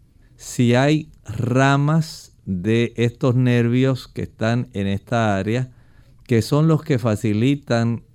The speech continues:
el desarrollo de los nervios que recogen sensibilidad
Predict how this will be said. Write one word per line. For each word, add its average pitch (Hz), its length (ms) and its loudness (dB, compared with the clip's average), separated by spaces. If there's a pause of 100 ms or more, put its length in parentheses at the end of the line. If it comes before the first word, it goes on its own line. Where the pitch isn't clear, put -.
(160)
el 110 460 0
desarrollo 120 840 0
de 113 80 0
los 104 120 -2
nervios 131 720 -2
que 110 520 -2
recogen 123 580 0
sensibilidad 143 1200 -2